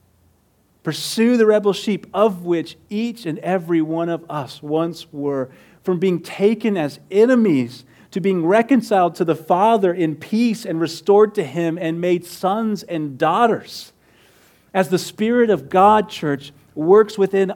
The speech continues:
us to cause us to grow in the love of Christ, to love what he loves. As the Spirit is working that within us to, to cause our hearts to begin to reflect his heart,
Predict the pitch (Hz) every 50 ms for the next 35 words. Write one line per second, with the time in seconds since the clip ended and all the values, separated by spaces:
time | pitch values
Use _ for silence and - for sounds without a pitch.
0 | - - 190 214 262 247 196 - - - - - - - _ _ _ _ _ _
1 | _ - - 196 196 - - - 190 190 196 202 196 180 165 - - _ _ _
2 | - 214 240 277 254 208 - - - - - _ _ _ _ - 202 175 139 131
3 | 147 165 180 202 214 240 247 254 254 240 226 202 196 180 180 165 156 143 135 135
4 | 135 120 107 - - 139 120 107 104 90 - - - _ - - _ _ _ _
5 | _ _ _ _ _ _ - - 196 190 185 190 202 214 233 254 254 233 196 190
6 | 196 175 131 139 175 175 160 151 147 135 123 113 104 98 104 - - - - -
7 | - _ _ _ _ _ _ _ _ _ _ _ _ _ _ _ _ - 170 160
8 | 180 170 - - - 220 220 220 214 196 151 147 156 165 175 190 214 226 240 240
9 | 254 226 196 202 196 196 196 196 185 170 - 185 190 208 208 190 160 135 135 -
10 | - 151 - - - - - 175 - - - 202 208 208 185 - - - 170 202
11 | 226 247 269 - - 214 185 165 147 143 - - - - 180 156 160 180 160 196
12 | 202 196 196 196 190 190 - 208 208 196 - - 147 190 220 247 269 247 - -
13 | 196 160 135 -